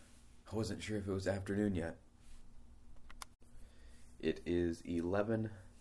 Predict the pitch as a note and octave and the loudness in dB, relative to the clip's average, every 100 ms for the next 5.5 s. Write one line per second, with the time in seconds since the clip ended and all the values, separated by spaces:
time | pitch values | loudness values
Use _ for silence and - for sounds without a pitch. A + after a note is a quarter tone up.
0 | - G2+ G2 F#2+ F2+ F2+ E2+ - - - | 0 4 4 2 0 -2 -4 -10 -12 -8
1 | - - - - - - - - - - | -8 -8 -10 -10 -12 -12 -12 -10 -12 -14
2 | - - - - - D#2 E2 - F#2+ F#2 | -16 -18 -14 -8 -4 -2 -2 -2 0 0
3 | F2 E2 D#2+ D#2 D#2 - - - D2+ D#2 | 2 2 2 2 -4 -10 -14 -10 -4 -2
4 | D#2 D#2 D2+ D2+ D2+ D2+ - - F#2 - | 0 -2 -4 -4 -6 -8 -8 -6 -6 -6
5 | - - E2 - | -10 -4 -4 -4